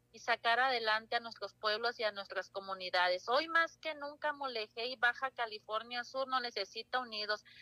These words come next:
para poder avanzar. Si seguimos divididos en guerras políticas, no se ven los resultados reflejados que merece la ciudadanía y que es el que espera de nuestros gobernantes para poder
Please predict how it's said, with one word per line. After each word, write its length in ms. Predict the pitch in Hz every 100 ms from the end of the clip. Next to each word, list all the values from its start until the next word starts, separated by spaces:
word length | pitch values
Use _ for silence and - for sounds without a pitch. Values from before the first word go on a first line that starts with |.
| -
para 200 | 220 214
poder 360 | 208 220 214 220
avanzar. 580 | 240 226 202 - 185 190
Si 140 | -
seguimos 580 | 226 247 240 285 330 349
divididos 840 | 262 214 214 220 247 247 247 254 233
en 160 | 214
guerras 420 | 214 240 262 262 -
políticas, 800 | 214 208 240 - 269 - 262 - _ - - _ -
no 100 | 294
se 160 | 302
ven 160 | 285 285
los 140 | 285
resultados 720 | 285 - 233 - 226 233 262
reflejados 800 | 262 247 208 202 208 208 240 - -
que 160 | - 240
merece 560 | 226 214 202 254 311 359
la 160 | 311
ciudadanía 680 | - 233 202 202 208 226 277
y 100 | 262
que 160 | - 220
es 160 | 220
el 120 | 277 269
que 120 | - 208
espera 500 | - _ 214 233 285
de 100 | 277
nuestros 360 | 240 - 202
gobernantes 880 | - 202 190 175 180 185 208 262 285 _ - - _
para 240 | 233 214
poder 560 | 202 208 208 202 208 226